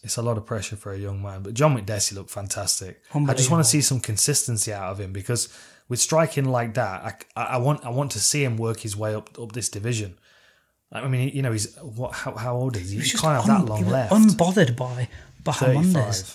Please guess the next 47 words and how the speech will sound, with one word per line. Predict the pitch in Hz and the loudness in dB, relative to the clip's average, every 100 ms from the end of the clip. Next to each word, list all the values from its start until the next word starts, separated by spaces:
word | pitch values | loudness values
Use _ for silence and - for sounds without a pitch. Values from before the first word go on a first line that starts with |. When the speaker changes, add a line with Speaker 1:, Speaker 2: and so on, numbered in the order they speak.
| 147 | -4
Speaker 2:
He | |
was | 170 185 | 0 2
not | 180 156 | 2 2
bothered | 170 185 170 | 2 4 2
about | 131 120 | 2 0
him, | 127 | 0
was | 160 | 2
he? | 165 127 | 2 0
He | |
was | 123 | 2
not | 120 117 | 2 2
Speaker 1:
No. | 151 | 2
Speaker 2:
like, | 139 - - - - 147 | 0 -4 -12 -20 -6 0
"Oh, | |
he's | 139 | 2
taller | - 165 151 143 | 2 4 4 4
and | 131 139 135 139 | 2 -2 -2 0
longer | 139 143 139 135 131 139 | 2 2 2 0 -2 -4
and | 127 120 - - | -4 -4 -6 -8
sharper." | - - 156 139 - 143 127 113 - - _ _ _ - | -2 2 4 2 -2 -4 -4 -6 -10 -20 _ _ _ -6
Like, | 143 | 0
he | |
didn't | 175 180 | 4 4
have | 170 - | 2 2
anything. | 196 190 180 160 147 - | 2 2 2 4 2 2
He | |
had | 165 156 | 2 4
no | 160 175 | 6 6
advantages | 147 160 151 139 131 120 | 6 4 2 0 -2 0
at | - | 0
all. | 143 113 | 0 0
Speaker 1:
Mm. | 98 _ _ - | -6 _ _ -2
Speaker 2:
He | 151 | 2
was | 123 | 4
slower | - 180 165 | 4 6 6
than | 131 123 | 4 0
him, | 131 135 | -2 0
shorter | - 156 147 131 | 2 4 2 0
than | 123 | -6
him, | 120 127 - _ _ - | -6 -8 -10 _ _ -2
probably | 165 160 | -2 0
looked | 165 143 | -2 0
a | |
bit | 151 139 | -2 2
weaker | 151 147 131 | 2 2 -2
than | 120 | -6
him. | 120 131 | -8 -12